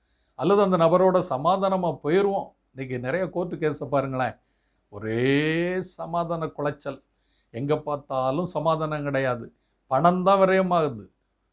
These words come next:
அதுக்கு சமாதானமா போயிடலாம்ல. அதைத்தான் ஆண்டவர் சொல்லாரு. அந்த செலவெல்லாம் உட்கார்ந்து அவனோட ஃபைட் பண்ண முடியுமா, முடியாதா, அதெல்லாம் யோசித்து பாரு, திட்டமிடு.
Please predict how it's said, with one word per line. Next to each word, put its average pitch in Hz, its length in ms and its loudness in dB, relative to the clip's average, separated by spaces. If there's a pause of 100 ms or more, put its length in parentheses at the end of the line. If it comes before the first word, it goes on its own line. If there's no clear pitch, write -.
(180)
அதுக்கு 196 260 0
சமாதானமா 214 420 4 (100)
போயிடலாம்ல. 147 440 2 (920)
அதைத்தான் 143 440 0
ஆண்டவர் 185 300 -4
சொல்லாரு. 123 300 -6 (360)
அந்த 147 240 -10
செலவெல்லாம் 220 640 -2
உட்கார்ந்து 165 640 -2 (760)
அவனோட 240 300 -4 (100)
ஃபைட் 220 260 -2
பண்ண 208 120 0
முடியுமா, 175 380 2
முடியாதா, 127 600 0 (720)
அதெல்லாம் 110 800 -2
யோசித்து 180 680 -2
பாரு, 113 500 -4
திட்டமிடு. 151 640 -2